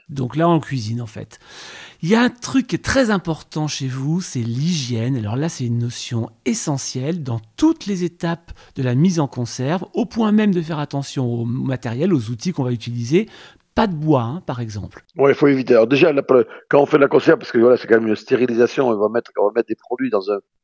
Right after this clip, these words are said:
Speaker 2: bocal qu'on va fermer et qu'on va laisser peut-être, qu'on peut laisser pour pratiquement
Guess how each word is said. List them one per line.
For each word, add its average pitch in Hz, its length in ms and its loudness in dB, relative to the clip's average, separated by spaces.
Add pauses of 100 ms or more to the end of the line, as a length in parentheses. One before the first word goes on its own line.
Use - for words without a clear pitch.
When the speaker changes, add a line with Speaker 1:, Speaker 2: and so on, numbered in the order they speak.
(140)
Speaker 2:
bocal 127 460 2
qu'on 110 140 0
va 107 140 6
fermer 131 480 4
et 113 80 2
qu'on 107 140 -2
va 107 120 2
laisser 110 240 -2
peut-être, 107 240 -6 (340)
qu'on 120 140 -2
peut 127 160 4
laisser 123 380 2
pour 104 240 -4 (180)
pratiquement 120 360 -2